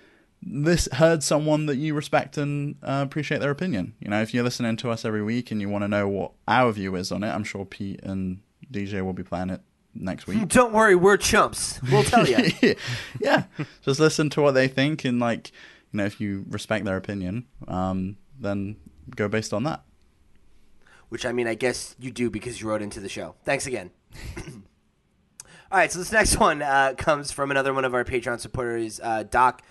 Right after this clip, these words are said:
Speaker 2: who, <laughs> it was funny, he titled it, he's like, "Ha, it's me, Doc, but I wrote an email instead."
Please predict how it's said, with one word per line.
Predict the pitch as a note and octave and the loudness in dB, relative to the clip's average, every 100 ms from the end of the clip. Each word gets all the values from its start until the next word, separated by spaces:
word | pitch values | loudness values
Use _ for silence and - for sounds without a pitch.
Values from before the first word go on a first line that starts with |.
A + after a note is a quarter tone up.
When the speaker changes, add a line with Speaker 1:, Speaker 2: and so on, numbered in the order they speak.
| - - - | -20 -18 -8
Speaker 2:
who, | E3 C3+ B2+ | -2 0 0
<laughs> | C#3 F3 | -2 -6
it | - | -6
was | B2 - | -10 -4
funny, | C#3 B2 | -2 0
he | A2+ C3 B2+ | -2 -6 -10
titled | - C3 C3+ C#3+ | -2 0 0 -2
it, | C#3 | -4
he's | B2 | -2
like, | C3 B2 - - | -2 -2 -6 -8
"Ha, | - D#3+ C#3+ | 2 6 6
it's | C3 | 4
me, | C#3 C#3 | -2 0
Doc, | C#3 B2 B2 | 4 4 4
but | B2 | 2
I | A#2 A#2 | 2 0
wrote | A#2 A2 | -2 -4
an | |
email | A2 G#2+ G2+ | -4 -4 -4
instead." | F#2+ - G2+ | -6 -8 -8